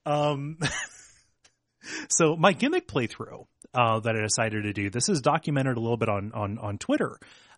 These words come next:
Um, but I was inspired by you, uh, and what you did with yours, where you, you know, I, I don't wanna spoil it,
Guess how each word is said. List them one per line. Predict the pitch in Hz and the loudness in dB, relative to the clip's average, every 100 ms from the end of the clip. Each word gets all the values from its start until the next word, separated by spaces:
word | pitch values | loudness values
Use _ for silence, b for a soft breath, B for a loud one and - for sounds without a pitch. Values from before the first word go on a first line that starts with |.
| - | 2
Um, | 113 110 107 107 123 | 4 4 2 0 -2
but | 127 131 | 0 2
I | |
was | 131 120 | 4 2
inspired | 113 143 156 135 113 | 0 0 2 2 4
by | 113 110 107 104 107 - | 4 4 2 0 -2 -8
you, | 110 127 131 107 120 156 139 - | -6 -2 0 0 -2 -4 -6 -4
uh, | 117 107 | -2 0
and | 107 | -2
what | 113 | -4
you | 113 | -4
did | 104 101 | -2 -4
with | 98 98 | -4 -2
yours, | 107 120 92 98 - | 2 2 0 -6 -4
where | 107 | -4
you, | 98 98 | -4 -6
you | 127 104 | -6 -10
know, | 98 | -8
I, | 98 | -8
I | 101 107 | -8 -8
don't | 101 | -8
wanna | 95 | -8
spoil | 90 135 131 | -2 0 2
it, | 101 | 0